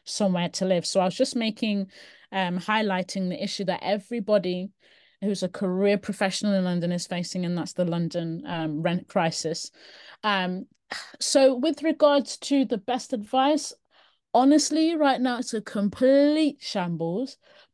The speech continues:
but I would have a look out for schemes that are available. So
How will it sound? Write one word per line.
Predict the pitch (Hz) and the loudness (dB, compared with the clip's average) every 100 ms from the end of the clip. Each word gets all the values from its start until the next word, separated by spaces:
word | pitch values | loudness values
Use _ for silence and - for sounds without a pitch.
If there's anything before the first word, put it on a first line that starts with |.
| - | 0
but | 240 269 - - | 2 2 -2 -6
I | 233 240 | -2 0
would | 311 | -2
have | - 311 | -4 0
a | 302 | 4
look | 285 294 - | 4 2 0
out | 262 - | -4 -4
for | 240 | -10
schemes | - - - 269 226 208 208 | -8 -8 -2 2 2 0 0
that | - - | 0 2
are | 190 196 | 2 0
available. | 190 196 208 220 247 294 | -2 0 0 0 -2 -4
So | - - 220 202 196 | -4 -2 0 -2 -6